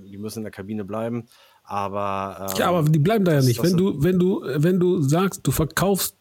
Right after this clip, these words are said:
Speaker 2: das Heiligste,
Speaker 1: Ja, ja,
Speaker 2: deine
Speaker 1: genau,
Speaker 2: Kabine,
Speaker 1: genau, genau, genau.
Speaker 2: bist du selbst
Speaker 1: Genau.
Speaker 2: schuld.
Speaker 1: Ja.
Speaker 2: Äh, sehe ich. Also ich finde das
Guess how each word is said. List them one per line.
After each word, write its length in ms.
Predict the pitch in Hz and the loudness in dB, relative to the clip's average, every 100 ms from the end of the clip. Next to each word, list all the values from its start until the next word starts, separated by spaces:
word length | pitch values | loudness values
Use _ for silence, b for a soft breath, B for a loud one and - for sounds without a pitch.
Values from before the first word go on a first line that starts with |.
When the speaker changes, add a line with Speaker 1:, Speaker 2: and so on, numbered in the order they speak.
| - | -2
Speaker 2:
das 280 | 127 - | -2 0
Heiligste, 560 | 185 196 139 - - 143 | 2 2 2 0 0 0
Speaker 1:
Ja, 80 | 165 | 2
ja, 220 | 220 254 247 | 0 2 4
Speaker 2:
deine 160 | 156 | 4
Speaker 1:
genau, 140 | 254 135 | 4 4
Speaker 2:
Kabine, 260 | 220 196 | 4 4
Speaker 1:
genau, 120 | - | 2
genau, 180 | 120 156 | -2 -8
genau. 120 | 107 123 | -10 0
Speaker 2:
bist 140 | 123 | 4
du 60 | 113 | 6
selbst 220 | 123 - | 4 2
Speaker 1:
Genau. 80 | 117 | 0
Speaker 2:
schuld. 160 | 104 - B B B B - - - - - - | 0 -6 B B B B -16 -20 -20 -20 -20 -4
Speaker 1:
Ja. 160 | 127 131 | 0 4
Speaker 2:
Äh, 60 | |
sehe 120 | 127 | 4
ich. 200 | 135 - - | 4 0 -2
Also 140 | 143 | 0
ich 120 | 135 | 2
finde 220 | 165 147 | 0 2
das 200 | 131 - | 2 0